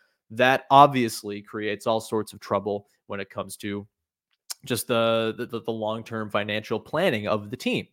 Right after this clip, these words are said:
That's not to say it's impossible, but it gets a lot harder. And so I understand the realities, but it should be known that if it ends up that these three guys gotta be split up, it's not because those three guys don't work in concert with one another. It's because the front office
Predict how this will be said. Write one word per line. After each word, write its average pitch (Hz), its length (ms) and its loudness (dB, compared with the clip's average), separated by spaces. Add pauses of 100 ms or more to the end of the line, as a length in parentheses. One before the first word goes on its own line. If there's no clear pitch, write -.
That's 110 180 -14
not 101 140 -4
to - 60 -12
say 107 160 -2
it's 104 100 -14
impossible, 175 480 6
but 170 100 6
it 175 60 4
gets 175 200 -2
a 180 40 4
lot 170 140 8
harder. 143 360 0
And 98 120 -10
so 127 420 4 (420)
I 160 200 4
understand 143 880 -2
the 120 100 -2
realities, 131 840 0 (340)
but 123 360 2 (300)
it 147 140 -4
should 185 240 6
be 135 140 4
known 107 560 4
that 107 380 0 (180)
if 156 180 0
it 151 80 2
ends 131 260 0
up 147 180 4
that 117 120 0
these 123 200 -4
three 120 160 -6
guys 113 280 2
gotta 110 220 2
be 104 80 -10
split 98 320 -6
up, 127 260 0 (400)
it's 135 180 -6
not 170 240 4
because 135 500 2
those 131 280 2
three 127 160 -6
guys 117 320 0
don't 104 240 -4
work 117 320 -4
in 113 100 -10
concert 107 400 -6
with 104 140 -14
one 107 120 -8
another. 113 260 -2
It's 98 100 -10
because 117 320 -6
the 156 100 -4
front 127 240 0
office 135 540 4